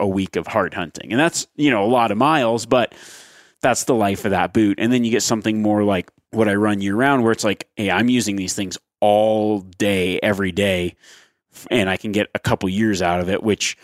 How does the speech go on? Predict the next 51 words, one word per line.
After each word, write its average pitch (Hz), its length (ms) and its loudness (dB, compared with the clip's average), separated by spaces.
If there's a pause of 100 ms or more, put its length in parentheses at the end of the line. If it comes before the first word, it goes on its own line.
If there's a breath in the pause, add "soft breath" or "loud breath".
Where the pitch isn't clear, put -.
(160 soft breath)
for 113 140 -2
most 110 300 2
people 101 260 0
might 90 240 -4
be 92 100 -4
in 90 300 -8
their 101 220 -2
entire 87 340 -4
lifetime. 71 560 -10
So 117 260 0 (640 loud breath)
that's 147 280 0
the 139 80 -2
difference 127 340 2
between, 107 800 -2 (260)
there's 110 320 -4
so 135 200 0
many 127 180 2
different 113 460 -2
boots 104 240 0
for 95 100 -6
different 95 300 -6
types 87 240 -6
of - 60 -20
things. 95 200 -6
If 85 60 -14
you're 101 100 -6
going 123 400 2
in 117 120 0
the 107 60 0
mountains 107 540 -2
with 104 160 0
a 98 60 -4
boot 110 300 0
that's - 200 -8
not 101 180 0
made 101 240 -2
for 98 120 -6
that, 82 260 -4 (460 loud breath)
it's - 180 0
gonna 139 240 2
wear 117 260 2
out 104 220 2
fast. 120 480 -4
You 107 140 0
gotta 104 160 4
see 110 200 0
it 104 60 0
as 95 120 0
a 90 60 -4
disposable 90 840 -4
boot. 80 280 -8